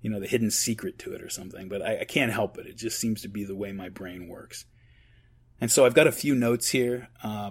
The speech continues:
but this is gonna be very informal. I'm gonna be winging this half drunk with you guys because I've got a little bit more work to do on the first real episode, but I wanted to check in and kinda let you know what I got cooking. See, I've got this really bad habit that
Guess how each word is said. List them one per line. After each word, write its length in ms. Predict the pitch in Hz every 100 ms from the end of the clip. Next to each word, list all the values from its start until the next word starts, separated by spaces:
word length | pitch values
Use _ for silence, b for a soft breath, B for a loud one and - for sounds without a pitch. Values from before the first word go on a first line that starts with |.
| -
but 200 | 110 -
this 160 | 123 139
is 120 | 143
gonna 160 | 127 123
be 120 | 110
very 320 | 101 120 117
informal. 520 | 104 - 101 87 92
I'm 80 | 104
gonna 160 | 110 113
be 120 | 107
winging 440 | 104 113 110 107
this 480 | 101 92 - - - - -
half 340 | - 110 101
drunk 300 | - 98 95
with 160 | 87 -
you 80 | 90
guys 320 | 90 87 -
because 540 | - - 110 98 - - B B B
I've 120 | 117
got 120 | 117
a 60 | 120
little 180 | 135 127
bit 160 | 127
more 220 | 123 120
work 220 | 113 110 -
to 100 | 107
do 120 | 101
on 60 |
the 80 | 101
first 320 | - 110 104
real 220 | 104 104 98
episode, 400 | 98 95 98 92
but 100 | 98
I 40 |
wanted 260 | 107 123 117
to 80 |
check 300 | - 117 104
in 140 | 104 98
and 120 | 95
kinda 180 | - 98
let 240 | 98 -
you 80 | 104
know 140 | 101
what 100 | 92
I 60 | 90
got 240 | - -
cooking. 340 | - - - - _ _ _ _ _ _ _ _ _ _ _ _ _ _ _ _ _ _ - -
See, 160 | -
I've 80 | 117
got 160 | 143 143
this 180 | 120
really 220 | 113 117 101
bad 300 | 104 90 87
habit 420 | 90 85 - -
that 180 | 175